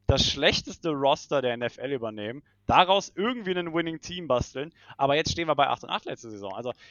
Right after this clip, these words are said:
ich finde, wenn Cliff Kingsbury dazu in der Lage ist, die Steps, die er von Jahr eins in Jahr zwei auch in Jahr drei übertragen kann, mit der konstanten Verbesserung des Kaders, und wir reden dieses Jahr davon, für mich eine der Verbesserungen des Jahres ist auch Matt Prater.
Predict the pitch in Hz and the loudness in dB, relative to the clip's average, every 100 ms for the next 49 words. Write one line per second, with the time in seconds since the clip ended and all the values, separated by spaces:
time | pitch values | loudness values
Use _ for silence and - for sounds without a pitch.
0 | - 135 - 240 220 _ _ _ _ 139 | -4 -2 -2 -4 -6 _ _ _ _ 0
1 | 220 247 - 175 - - 160 170 - 113 | 0 -2 -4 -2 -2 -6 -8 -8 -8 -6
2 | 98 98 107 - 117 113 127 156 147 98 | -6 -6 -8 -10 -6 0 4 4 2 -8
3 | 90 - 98 - 160 - - 120 113 - | -12 -18 -20 -4 -2 -2 -12 -6 -6 -6
4 | 101 95 98 85 - 127 175 - - _ | -10 -10 -8 -8 -2 -2 -2 -8 -20 _
5 | 95 95 90 80 _ - 107 127 196 _ | -20 -10 -10 -10 _ -10 -2 0 0 _
6 | _ _ _ _ _ _ _ _ _ _ | _ _ _ _ _ _ _ _ _ _
7 | - 147 147 143 120 143 107 110 151 165 | 4 4 4 0 0 0 0 0 0 -4
8 | - 156 175 170 180 - _ _ _ _ | 0 0 2 -2 -4 -6 _ _ _ _
9 | _ _ - 165 - 180 170 156 147 165 | _ _ -6 -6 0 2 2 -2 -4 0
10 | 190 - - 151 156 - 139 123 - 143 | 0 -2 -4 -2 -2 -4 -10 -10 -6 4
11 | 165 165 160 - 135 120 120 143 139 135 | 4 4 0 -4 -12 -8 -4 -4 -6 -10
12 | 143 135 117 110 131 170 101 117 - 120 | -6 -4 -4 -2 -6 -6 -12 -12 -6 -6
13 | 135 120 113 107 123 - 110 104 104 - | -4 -6 -6 -6 -8 -8 -10 -10 -14 -12
14 | 107 120 123 - 101 95 104 _ - 98 | -6 -6 -6 -12 -16 -14 -14 _ -14 -10
15 | 135 | -12